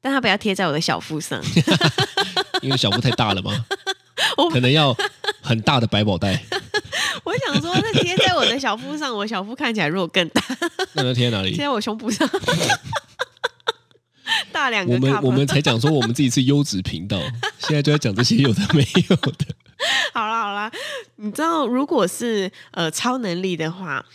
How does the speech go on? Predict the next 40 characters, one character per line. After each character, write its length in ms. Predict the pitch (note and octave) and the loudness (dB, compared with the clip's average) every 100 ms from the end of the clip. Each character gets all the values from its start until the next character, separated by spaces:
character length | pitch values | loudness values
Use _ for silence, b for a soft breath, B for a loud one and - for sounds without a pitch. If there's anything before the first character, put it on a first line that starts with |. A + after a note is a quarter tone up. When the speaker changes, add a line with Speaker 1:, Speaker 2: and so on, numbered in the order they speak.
| B B | B B
Speaker 1:
假 160 | G#3 A3 | -2 0
设 100 | C#4 | 2
说 160 | D4 | 0
如 160 | C#4+ C4+ | 0 -2
果 140 | A3+ | -4
不 140 | G#3 G#3+ | -6 -4
能 160 | F#3+ G#3 | -4 -2
选 220 | - D3 | -4 -2
百 160 | D3+ | -2
宝 100 | D3+ | -2
袋， 140 | D3+ A3 | -4 -6
真 440 | - C#4 F4 F4+ | -6 -4 -2 -2
的， 140 | E4 C#4 | -2 0
真 100 | D4+ | -2
的， 120 | C#4+ | -2
真 160 | C#4 | -4
的， 100 | C#4 | -4
真 140 | C4 B3+ | -4 -4
的 100 | A#3 | -2
最 160 | B3+ | -2
后 160 | B3 B3 | -2 -2
只 140 | - | -2
能 120 | E3 F3+ | -2 0
选 220 | - F3 - | -2 -4 -6
一 80 | |
种 240 | G3 - - | -8 -6 -6
的 80 | - | -10
话， 280 | - - C3 - B B B B B - | -12 -4 -4 -4 B B B B B -6
我 100 | G3+ | -2
希 240 | - C4 | -2 -2
望 200 | C4+ A#3 | -2 -2
我 100 | E3+ | -2
有 440 | F3 D#3+ B2+ A#1+ - _ _ | 0 -2 -4 -8 -14 _ _
就 140 | - | -6
是 240 | F#3+ F3+ D3+ | -4 -4 -4
治 340 | - A#3+ F3+ | -2 0 -2
愈 240 | - F#3 | -2 -4
的 100 | D3+ C#3 | -2 -4
能 240 | C3+ F#2+ | -6 -8
力。 160 | C#3 | -12